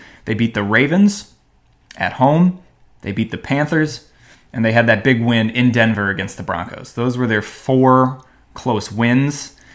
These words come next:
But they also lost four close games. They lost that game to the Saints. Uh, the Zane Gonzalez game, as we like to refer to it. They lost that game to the Raiders.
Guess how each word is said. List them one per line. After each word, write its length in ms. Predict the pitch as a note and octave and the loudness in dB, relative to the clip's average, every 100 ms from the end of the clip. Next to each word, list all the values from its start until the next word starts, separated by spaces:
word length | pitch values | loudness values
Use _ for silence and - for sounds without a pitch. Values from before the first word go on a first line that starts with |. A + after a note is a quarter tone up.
| _ | _
But 120 | - C3 | -6 2
they 100 | C3 | 4
also 240 | C#3+ F3 | 4 2
lost 540 | B2+ B2 C3+ C3 - | 0 4 6 4 0
four 340 | - A2+ G2 G#2 | -10 -6 -6 -8
close 300 | - F2+ - | -10 -12 -10
games. 320 | E2+ E2 - | -12 -10 -6
They 120 | G#2 | -6
lost 380 | G#2+ A2 A2+ - | 0 2 2 2
that 140 | A2+ | -4
game 180 | A#2+ A2+ | -2 -2
to 80 | A2+ | -2
the 80 | G2+ | -8
Saints. 600 | - C#3+ E3+ F#3 - - - - _ _ _ _ _ _ _ - - - | -6 -4 -2 -4 -10 -14 -18 -20 _ _ _ _ _ _ _ -20 -20 -18
Uh, 120 | C#2 | -16
the 180 | - G2 | -14 -12
Zane 340 | G#2+ A2+ B2 A#2+ | -4 0 2 2
Gonzalez 520 | G#2 G#2+ A2 D3 - | 2 4 4 4 2
game, 220 | D3 D#3 | -2 -2
as 100 | C3 | 0
we 60 | C3+ | 0
like 160 | C#3 | -2
to 80 | B2 | -2
refer 260 | A#2 D3 D3+ | -4 -2 -2
to 140 | D#3+ | -2
it. 80 | - | -2
They 80 | G#2+ | 2
lost 260 | A2 A2 | 2 2
that 140 | G#2+ A2+ | 0 0
game 180 | A#2+ | -2
to 80 | G#2+ | -2
the 100 | G2+ | -4
Raiders. 640 | G#2 C3 D#3 F3+ F#3+ - | -2 2 2 2 0 -4